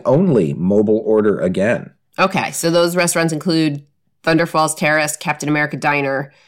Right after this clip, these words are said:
Speaker 2: um, and a few others.
Speaker 1: And more, that's right. Um, y-, you may recall that by June of twenty twenty-one, they had almost completely discontinued, uh, mobile ordering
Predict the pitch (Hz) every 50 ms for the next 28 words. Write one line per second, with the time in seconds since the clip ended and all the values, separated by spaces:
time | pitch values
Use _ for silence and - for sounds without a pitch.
0 | _ _ _ _ _ - 143 143 - - - 123 135 - - - - 82 69 -
1 | - 92 90 85 69 85 101 95 87 82 90 87 87 90 80 - 104 95 82 76
2 | - - - 92 98 98 95 92 87 90 - - 104 104 95 107 117 117 123 127
3 | 120 110 95 - 117 113 113 110 113 95 98 101 98 87 - 117 120 120 120 117
4 | 104 - - - 120 113 113 104 - - 123 120 110 101 92 95 107 117 120 117
5 | 107 98 95 101 92 67 92 110 110 110 101 - - 101 82 - - 120 107 87
6 | 107 101 80 - 117 - - - 95 85 73 - - 135 143 143 123 101 90 90
7 | 92 92 104 - - _ _ _ _ _ - - 90 87 85 82 95 101 104 104
8 | 92 101 82 73 95 101 104 98 104 98 104 107 104 107 107